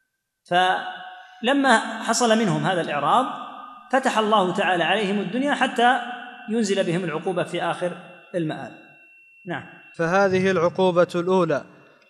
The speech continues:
Speaker 2: ثم قال: "حتى إذا فرحوا بما أوتوا أخذناهم بغتة".
Speaker 1: هذه العقوبة الثانية، الأخذ والعقوبة والبطش والزلزلة ونحوه، هذه هي العقوبة الثانية التي ترتبت على تصرفهم الأول.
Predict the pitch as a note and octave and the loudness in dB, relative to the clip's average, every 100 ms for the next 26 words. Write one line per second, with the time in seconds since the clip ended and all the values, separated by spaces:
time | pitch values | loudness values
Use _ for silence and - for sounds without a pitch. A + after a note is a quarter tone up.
0 | - F3+ F#3 F3+ F3+ F#3 G#3 G3 - - | -6 -2 2 0 2 4 4 0 -14 -20
1 | _ - F#3+ F#3+ - F#3+ F#3+ F3+ F3+ F3+ | _ -4 -4 -2 2 4 6 4 2 2
2 | F3 E3 G3 G3+ F#3 F#3 F3 F#3 G3 F3+ | 2 2 2 2 2 -2 -2 0 0 2
3 | E3+ D#3+ G3 F#3+ F#3+ F3 D#3 E3+ F#3+ F3 | 0 2 2 2 0 -2 -2 -2 0 0
4 | F3+ F#3+ F3 D#3+ E3 E3 D#3+ - B2 - | 2 2 2 -2 -2 0 -2 -4 -8 -4
5 | G3 B3 G#3+ F#3 C#4 B3+ F#3 D3+ A2+ B2+ | -2 0 0 -2 2 4 4 -2 -6 -8
6 | G3+ F#3+ G3 G3+ F3 D3+ B2+ C3+ F#3+ F#3+ | -6 -2 -2 -2 -6 -8 -8 -4 2 2
7 | E3+ D3 C#3+ C#3 D3+ F3+ G3+ - F3 B2+ | 2 -4 -4 -8 -2 -2 -2 -10 -8 -10
8 | - - _ _ _ _ - - - - | -12 -20 _ _ _ _ -20 -20 -20 -20
9 | - E3 D3 F#3+ F3+ G3+ D#3+ G3+ F3+ B3 | -12 -6 0 0 2 0 2 0 -2 -4
10 | - - B3 C#4 C#4+ B3 F4 - - A#3+ | -6 -2 2 2 2 0 -2 -6 -4 -2
11 | F3+ F3+ A3+ F3 F3 F3 C#3 C3 F3 F3 | -2 -4 -2 -2 0 -2 -2 -6 -4 -6
12 | E3+ E3 F3 F3+ E3+ E3+ C#3+ E3 G3 - | -4 -4 -2 -2 -2 -4 -2 -2 -4 -10
13 | - - - F#3 E3 E3 E3+ E3 D#3 C3+ | -18 -20 -14 -8 -4 -4 -4 -6 -6 -8
14 | C3+ C3 | -8 -10